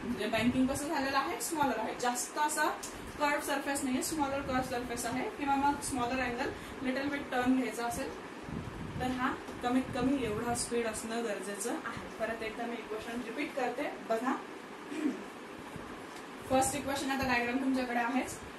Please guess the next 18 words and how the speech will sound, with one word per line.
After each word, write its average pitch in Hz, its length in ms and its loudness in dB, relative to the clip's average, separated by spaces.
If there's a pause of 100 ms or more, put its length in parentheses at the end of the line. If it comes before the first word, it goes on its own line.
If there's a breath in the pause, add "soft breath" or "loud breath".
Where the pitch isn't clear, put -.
(160)
एमजी 262 380 6 (360)
हे 262 120 6 (360)
बॅलन्स 240 420 4
कोणी 277 180 0
केलं? 285 200 0
या 294 200 4
दोघांनी 254 440 6
मिळून 269 240 6 (440)
वेट 254 240 2
बॅलन्स 214 360 0
केलं. 214 180 -2 (180)
एमजी 240 240 2
is 233 120 -2
equals 240 400 0
to 262 160 0
n 240 160 2
cos 254 240 0
theta 254 220 0